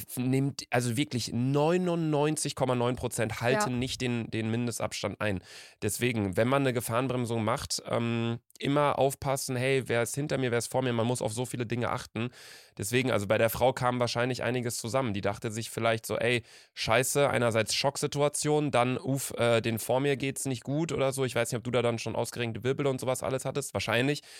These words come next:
Speaker 1: Dann auch noch dieses direkte Denken, okay, uns geht's zwar gut, aber ich bin jetzt auch schuld und das ist so viel Kopfschmerzen und man kommt
Speaker 2: Ja,
Speaker 1: nicht
Speaker 2: die
Speaker 1: pünktlich
Speaker 2: Frau
Speaker 1: zum
Speaker 2: hat mir
Speaker 1: Termin
Speaker 2: so,
Speaker 1: und bla.
Speaker 2: also,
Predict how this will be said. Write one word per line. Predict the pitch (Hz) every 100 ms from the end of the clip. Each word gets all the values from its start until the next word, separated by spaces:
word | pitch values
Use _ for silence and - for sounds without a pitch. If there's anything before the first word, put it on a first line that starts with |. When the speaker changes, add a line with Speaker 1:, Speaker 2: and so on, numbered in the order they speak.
| - -
Speaker 1:
Dann | - 117
auch | 120
noch | 127 117
dieses | 123 113 107 -
direkte | 127 120 120 131
Denken, | 123 123 -
okay, | 110 -
uns | 127 113
geht's | - 135 -
zwar | 131 127
gut, | 139 175
aber | -
ich | 110
bin | 131
jetzt | 127 -
auch | 101
schuld | - 135 147 151 -
und | 107
das | 110 110
ist |
so | 123
viel | 110 120
Kopfschmerzen | 143 135 - 131 127 123
und |
man | 110 110
kommt | 123
Speaker 2:
Ja, | - 190
Speaker 1:
nicht | 190
Speaker 2:
die |
Speaker 1:
pünktlich | 135 185
Speaker 2:
Frau | -
Speaker 1:
zum | 196
Speaker 2:
hat | 190
mir |
Speaker 1:
Termin | - 190
Speaker 2:
so, | -
Speaker 1:
und | -
bla. | 123
Speaker 2:
also, | 208